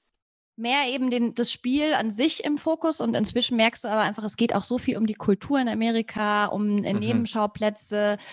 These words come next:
Speaker 1: Die Leute interessieren sich auch viel mehr über Spieler, Coaches. Ähm, ihr redet ja teilweise, also ihr seid ja auch in eurem Podcast, da der, der Kickoff schon sehr viel auch über den Draft und so natürlich,
Speaker 2: Mhm.
Speaker 1: Vorbereitung.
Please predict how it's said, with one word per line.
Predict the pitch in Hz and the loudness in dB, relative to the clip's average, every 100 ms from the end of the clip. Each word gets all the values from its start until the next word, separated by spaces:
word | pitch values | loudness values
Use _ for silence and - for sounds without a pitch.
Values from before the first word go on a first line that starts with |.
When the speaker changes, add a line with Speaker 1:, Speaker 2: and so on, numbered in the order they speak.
| - | -14
Speaker 1:
Die | - | -4
Leute | 202 214 220 | 2 2 0
interessieren | 202 - 220 | -2 2 2
sich | 208 | 4
auch | 208 | 0
viel | - 240 | 0 0
mehr | 233 220 - | 2 2 2
über | 208 202 196 | 0 0 0
Spieler, | - - 262 262 226 226 220 220 - - - | 0 -2 -2 0 0 2 0 -2 -10 -20 -4
Coaches. | 240 247 247 233 214 214 214 - - | 0 0 0 -2 2 0 -2 -8 0
Ähm, | 190 190 190 190 185 - - - - | 2 4 2 2 0 -6 -20 -20 -6
ihr | 226 | -2
redet | 233 233 214 | 0 0 -2
ja | 196 202 | 0 0
teilweise, | 202 202 196 220 214 202 - | 0 -4 0 2 2 0 0
also | - 190 | 0 0
ihr | - | 0
seid | 196 202 | 0 2
ja | 208 | 2
auch | - - | 0 0
in | - | -2
eurem | 175 196 | 2 2
Podcast, | 190 202 - 196 - | 0 -4 0 -2 0
da | 190 | 0
der, | 185 | 0
der | 185 | 0
Kickoff | 175 - 214 196 | -2 -2 0 0
schon | - 196 202 | 0 0 0
sehr | - 196 | 2 2
viel | 202 214 - | 2 -4 0
auch | 180 190 - | 2 0 -4
über | 202 190 | -2 0
den | 175 | 0
Draft | 170 202 285 - | 0 2 2 0
und | 262 | -4
so | 262 | 0
natürlich, | 254 240 254 233 | 0 0 -2 0
Speaker 2:
Mhm. | - | -2
Speaker 1:
Vorbereitung. | 233 233 208 208 214 | -2 0 0 0 -2